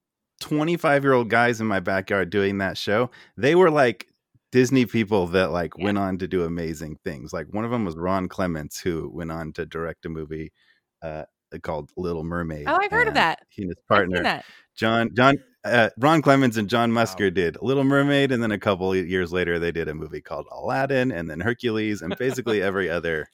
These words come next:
Speaker 1: beloved Disney
Speaker 2: Yeah.
Speaker 1: film up to Moana. And they were just, like,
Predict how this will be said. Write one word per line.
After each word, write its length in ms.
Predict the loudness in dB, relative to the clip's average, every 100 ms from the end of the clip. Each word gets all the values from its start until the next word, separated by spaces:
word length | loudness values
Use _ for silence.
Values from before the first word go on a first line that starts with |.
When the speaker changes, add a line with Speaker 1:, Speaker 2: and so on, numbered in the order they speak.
| _
Speaker 1:
beloved 360 | -6 -4 -4 -4
Disney 320 | -4 -4 -8
Speaker 2:
Yeah. 80 | -4
Speaker 1:
film 340 | -4 -4 -8 -10
up 160 | -12 -10
to 60 | -10
Moana. 540 | -8 -6 -6 -8 -12 -20 _ _ _
And 140 | -6 0
they 120 | 2
were 80 | 2
just, 220 | 0 0
like, 180 | -2